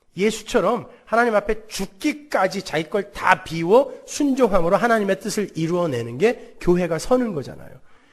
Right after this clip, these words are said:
그러니까 은사와 소유는 여러분이 갖고 여러분을 살찌우라고 주는 게 아니에요. 거기서 그게 막혀버리면 동맥경화되는 거예요.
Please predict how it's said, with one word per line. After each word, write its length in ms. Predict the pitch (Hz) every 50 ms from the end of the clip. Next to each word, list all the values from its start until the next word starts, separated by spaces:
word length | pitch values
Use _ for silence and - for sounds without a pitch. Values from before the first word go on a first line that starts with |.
| _ - -
그러니까 280 | - - 143 - - -
은사와 420 | 170 214 240 208 240 233 226 233 233
소유는 520 | 226 - 294 294 262 196 175 240 269 202 - - - - - _ _ _ -
여러분이 640 | 147 185 220 233 220 226 233 262 302 320 - - - - - _ _ _
갖고 340 | - - 190 - - 269 254
여러분을 540 | 185 151 160 190 208 208 233 233 247 226 170
살찌우라고 880 | - - - - - 269 285 269 - - 311 320 311 311 285 254 254 220
주는 260 | - 175 160 147 147
게 80 | 165
아니에요. 480 | 165 117 107 107 107 110 101 101 101 101 - - _ _ _ _ _ _ _ _
거기서 380 | - 202 247 254 262 226 285 262
그게 220 | 196 214 247 247
막혀버리면 880 | 214 156 151 156 - - - 208 196 180 156 165 208 254 247 180 - - - - - - _ _ _ _ _ _ _ -
동맥경화되는 880 | - 170 196 196 202 185 - - 135 120 120 107 101 98 - 107 107
거예요. 160 | - - -